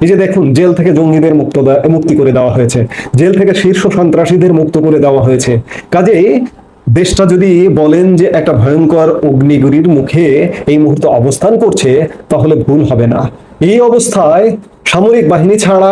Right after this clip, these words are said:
এই দেশকে, সামরিক বাহিনী পূর্ণ নিয়ন্ত্রণে নেওয়া ছাড়া এই দেশকে কন্ট্রোল করা একদম অসম্ভব। আমি গতকালকেও বলেছি, পুলিশ কাজ করছে না, প্রশাসন কাজ করছে না, কেউ কাজ করতে পারছে না।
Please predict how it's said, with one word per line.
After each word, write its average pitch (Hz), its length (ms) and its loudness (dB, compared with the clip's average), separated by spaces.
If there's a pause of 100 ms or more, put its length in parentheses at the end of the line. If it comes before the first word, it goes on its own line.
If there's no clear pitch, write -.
(440)
এই 165 240 2
দেশকে, 170 480 0 (320)
সামরিক 175 420 0
বাহিনী 165 280 0
পূর্ণ 190 380 0
নিয়ন্ত্রণে 175 540 2
নেওয়া 156 280 0
ছাড়া 165 320 0 (420)
এই 175 220 2
দেশকে 156 460 0
কন্ট্রোল 143 420 0
করা 143 260 0 (380)
একদম 185 480 2
অসম্ভব। 151 440 -2 (460)
আমি 160 140 0
গতকালকেও 226 520 2
বলেছি, 208 360 0 (420)
পুলিশ 196 280 0
কাজ 185 180 0
করছে 165 280 -2
না, 160 120 0 (320)
প্রশাসন 180 460 -2
কাজ 151 200 -2
করছে 156 280 -2
না, 151 120 0 (340)
কেউ 226 160 2
কাজ - 200 -2
করতে - 220 -4
পারছে 123 300 -4
না। 98 100 -4